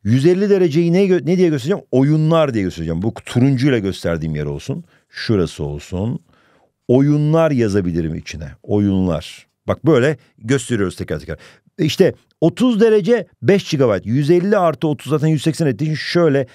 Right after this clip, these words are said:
düz bir çizgiye tamamlarım. Otuz derece aslında nedir? Bu, e, benim için boş yerdir değil mi? Hemen burası da, bunu da farklı bir renkle yapalım. Şöyle pembe olsun bu da.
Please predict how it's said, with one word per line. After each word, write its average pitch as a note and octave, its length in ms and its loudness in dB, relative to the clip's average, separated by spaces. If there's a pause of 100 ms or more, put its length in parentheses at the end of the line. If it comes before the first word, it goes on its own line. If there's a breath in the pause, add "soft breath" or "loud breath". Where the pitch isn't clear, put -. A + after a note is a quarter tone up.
(180 soft breath)
düz D3 200 2
bir B2 60 0
çizgiye G#2+ 520 0
tamamlarım. G2+ 560 0 (220 soft breath)
Otuz D3 340 0
derece A#2 420 2 (240 soft breath)
aslında D#3+ 500 0
nedir? F3 440 0 (360)
Bu, C3 500 0 (200)
e, G2+ 360 0 (120)
benim C3+ 220 0
için F#3 340 -4 (120)
boş G#2+ 500 0
yerdir E2 360 -4
değil C#3+ 120 0
mi? F2 120 -2 (220 soft breath)
Hemen C3+ 360 0
burası A2 360 -2
da, C#3+ 180 0 (440)
bunu D#2 160 -20
da E2+ 60 -16
farklı F2 380 -8
bir E2 60 -4
renkle E2 280 -10
yapalım. F2+ 720 -4 (240 soft breath)
Şöyle G2 280 -10
pembe F2 400 -6
olsun F2 400 -12
bu F#2 100 -14
da. A#2 760 -4